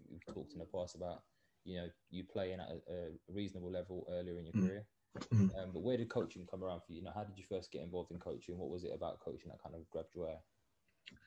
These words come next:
Speaker 2: It's weird. If, if I think back to my, uh, if, my earliest, if you like, recollections of, of coaching, it probably started when I was probably about twelve. 'Cause I started coaching myself 'cause I wasn't the most gifted,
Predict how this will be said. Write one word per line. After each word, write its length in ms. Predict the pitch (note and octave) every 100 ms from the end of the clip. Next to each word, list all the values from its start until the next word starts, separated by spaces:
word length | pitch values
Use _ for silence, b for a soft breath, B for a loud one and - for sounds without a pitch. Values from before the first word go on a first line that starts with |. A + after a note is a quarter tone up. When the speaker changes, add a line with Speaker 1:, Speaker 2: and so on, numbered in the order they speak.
| - - - _ _ -
Speaker 2:
It's 100 | -
weird. 320 | G3 G#3+ F3+
If, 220 | F#3+ F#3
if 320 | A3 F#3+ F#3 F3+
I 120 | F#3+
think 260 | - F#3
back 240 | E3+ - -
to 360 | - - D3 B2+ -
my, 340 | C#3+ C#3 D3 -
uh, 60 | C#3 -
if, 300 | D3 B2+ B2+ - - - _ _ _ -
my 180 | B2+ B2
earliest, 800 | C3+ B2+ B2+ - - - - - _ _ _ -
if 140 | -
you 80 | A#2+
like, 140 | G#2+ -
recollections 760 | B2 - A#2+ - - A2+ G#2+
of, 120 | A2 - - b b b -
of 120 | -
coaching, 340 | - C3+ - A#2
it 80 |
probably 240 | - D#3+ D#3+
started 320 | - C3+ G#2+
when 120 | A2+
I 20 |
was 80 | G#2+
probably 220 | - -
about 220 | F#2+ F#2+ -
twelve. 560 | - C3+ C#3+ - - - _ _ _ _ -
'Cause 120 | B2+
I 20 |
started 180 | - -
coaching 260 | - - A#2
myself 580 | G#2+ C#3+ B2 G2 - - _ _ _ -
'cause 120 | -
I 60 | B2
wasn't 380 | C3+ C3+ C3 - _ _ _ _
the 80 | C3+
most 280 | A#2+ A#2 -
gifted, 540 | - - - G#2+ F#2+